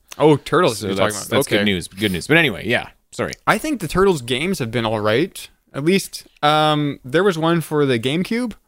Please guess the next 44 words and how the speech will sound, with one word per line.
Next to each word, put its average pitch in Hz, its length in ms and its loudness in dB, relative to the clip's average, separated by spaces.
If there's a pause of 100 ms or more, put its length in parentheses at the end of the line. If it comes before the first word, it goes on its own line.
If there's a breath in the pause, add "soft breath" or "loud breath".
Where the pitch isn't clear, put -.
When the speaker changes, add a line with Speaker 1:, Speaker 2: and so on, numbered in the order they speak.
(120)
Speaker 2:
Oh 202 160 -2
yeah, 196 200 0
the 156 80 -4
co-op 277 400 2
Speaker 1:
That 185 100 2
Speaker 2:
one. 247 80 0
Speaker 1:
was 214 140 0
good. 196 340 4
Speaker 2:
That 339 140 2
was 392 100 2
cool. 240 340 -2
Speaker 1:
Yeah. 196 100 0
Speaker 2:
Is 208 140 0 (220)
that, - 40 -12
yeah, 247 220 -6
is - 100 -12
that 240 100 -10
in 208 60 -4
here 165 180 2
somewhere? 254 320 -2
Speaker 1:
I 156 120 0
still, 180 400 0
I 131 40 0
think 180 160 0
I 143 60 2
do 165 120 0
have 151 200 2
that. 104 160 2
Speaker 2:
<laughs> - 20 -6
Oh, - 20 -2
Speaker 1:
Yeah. 113 240 -2 (160)
Speaker 2:
anyway. 95 220 -6 (120)
Speaker 1:
Anyways. 127 520 -8
Speaker 2:
Okay, 165 260 4
okay, 156 220 2
okay. 127 180 0
But, 127 300 2
Speaker 1:
Yeah. 127 180 6
Speaker 2:
uh, 117 60 2
we're, 143 240 2
you 135 160 0
know, 107 80 0
all 127 100 4
right. 92 160 2